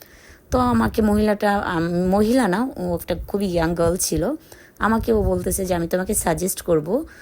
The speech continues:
তুমি এই যদি এই, এইভাবেই ঠিক করতে হয়, এই এম-, এত টাকা দিয়ে তুমি ঠিক করবা না, না করে তুমি একটা নতুন ফোনই নিয়ে নিতে পারো। তবে আমি আমার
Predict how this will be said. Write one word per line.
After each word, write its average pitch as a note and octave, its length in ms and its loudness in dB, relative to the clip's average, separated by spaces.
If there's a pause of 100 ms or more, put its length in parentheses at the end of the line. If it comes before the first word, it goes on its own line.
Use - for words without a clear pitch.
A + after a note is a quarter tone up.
(240)
তুমি A3 420 0 (640)
এই G3+ 260 2
যদি G3+ 280 0
এই, A3 320 2 (160)
এইভাবেই A#3+ 480 2
ঠিক C4 220 -4
করতে A#3+ 280 0
হয়, G#3 340 2 (320)
এই G3+ 240 2
এম-, G#3 240 0
এত G#3+ 200 0
টাকা A#3 300 -2
দিয়ে A3 360 0 (300)
তুমি G3 220 -2
ঠিক - 220 -6
করবা E3+ 300 2
না, G3+ 200 0 (400)
না A3+ 120 0
করে A#3+ 180 4
তুমি G#3+ 180 0
একটা F#3+ 160 -4
নতুন F#3 280 -4
ফোনই G#3+ 280 0
নিয়ে A3+ 220 4
নিতে E3 200 0
পারো। F2 260 -6 (560)
তবে G3 160 0
আমি F3+ 260 2
আমার E3 440 -2